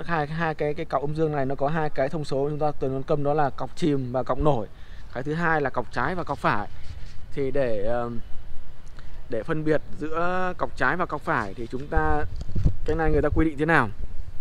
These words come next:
Để nhận biết cọc trái và cọc phải thì các bạn nhìn từ cái hướng cọc dương này này, dọc theo cái, ờ, trục của ắc quy mà hai cái cọc này nó ở bên tay trái thì tức là cọc trái.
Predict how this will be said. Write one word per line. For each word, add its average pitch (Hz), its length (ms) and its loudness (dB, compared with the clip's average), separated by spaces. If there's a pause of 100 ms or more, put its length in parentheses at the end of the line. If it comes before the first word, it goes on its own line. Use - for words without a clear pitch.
(680)
Để 135 140 4
nhận 135 160 2
biết 190 120 2
cọc 139 140 -2
trái 139 160 4
và 180 60 0
cọc 151 140 -2
phải 120 240 2
thì 131 80 0
các 165 180 2
bạn 160 180 2 (1600)
nhìn 147 340 6
từ 147 120 4
cái 165 160 6
hướng 165 460 4
cọc 135 180 4
dương 170 240 8
này 139 120 4
này, 131 140 0 (520)
dọc 147 280 2
theo 160 340 4
cái, 147 400 2
ờ, 180 260 2
trục - 200 4 (200)
của 123 120 0
ắc 139 180 2
quy 190 220 8 (600)
mà 131 140 -2
hai 160 200 4
cái 165 60 0
cọc 165 200 6
này 139 200 4
nó 160 80 2
ở 143 40 4
bên 147 160 4
tay 151 120 4
trái 147 380 2 (260)
thì 131 240 6
tức 180 200 2
là 127 460 2 (480)
cọc - 160 0
trái. 147 320 6